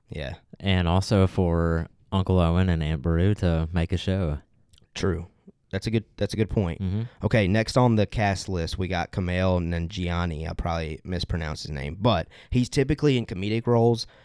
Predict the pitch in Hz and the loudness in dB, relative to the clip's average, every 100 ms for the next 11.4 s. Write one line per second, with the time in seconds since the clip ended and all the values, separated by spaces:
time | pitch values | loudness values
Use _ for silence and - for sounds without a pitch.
0 | _ - 92 78 101 95 101 117 - 135 | _ -4 -2 0 -2 -2 0 -2 0 -2
1 | - 101 - - 95 90 90 98 98 90 | 0 0 0 0 -2 -2 -2 0 0 -2
2 | - 87 87 - 95 92 87 82 - 87 | -4 -4 -4 -2 0 0 -2 -6 -10 -10
3 | - 107 101 87 104 - - - 90 82 | -2 0 0 -2 -8 -12 -18 -4 -2 -2
4 | 87 98 95 104 98 92 90 85 87 92 | -2 -4 -4 -4 -2 -2 -2 -2 -2 -2
5 | 87 90 90 92 82 82 _ _ - 101 | -2 -2 -4 -4 -6 -8 _ _ -4 0
6 | 98 85 82 92 90 85 82 82 92 87 | 0 -2 -6 -4 -4 -2 -4 -4 -2 -2
7 | 95 _ - - - 95 87 85 78 92 | -4 _ -20 -16 -2 2 4 2 0 -4
8 | 82 71 _ - 85 78 82 82 - _ | -4 -8 _ -16 -12 -10 -8 -10 -12 _
9 | - 110 104 98 87 90 113 110 92 85 | -4 -2 0 0 0 0 0 -2 -2 -4
10 | - 101 80 69 78 67 87 85 98 80 | -2 0 0 -2 -8 -6 -2 0 0 -2
11 | 80 80 85 78 | -4 -2 -4 -4